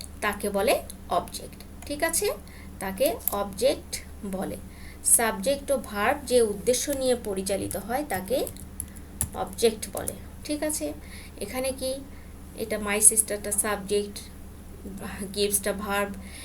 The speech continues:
এই সাবজেক্ট এবং ভার্ব কোন উদ্দেশ্য নিয়ে পরিচালিত হচ্ছে? এই দেওয়ার কাজটা কোন উদ্দেশ্যে পরিচালিত হচ্ছে? ব্যাগ দেওয়া,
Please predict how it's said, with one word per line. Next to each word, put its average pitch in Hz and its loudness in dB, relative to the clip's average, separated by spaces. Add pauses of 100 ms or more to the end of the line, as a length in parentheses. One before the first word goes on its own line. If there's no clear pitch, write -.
(220)
এই 180 -2
সাবজেক্ট 190 4
এবং 214 0
ভার্ব 214 0 (120)
কোন 269 0
উদ্দেশ্য 269 0
নিয়ে 277 0
পরিচালিত 277 4
হচ্ছে? 277 2 (1500)
এই 208 2 (220)
দেওয়ার 226 8
কাজটা 262 4
কোন 254 2
উদ্দেশ্যে 262 4 (520)
পরিচালিত 254 6
হচ্ছে? 262 2 (100)
ব্যাগ 202 8 (160)
দেওয়া, 175 2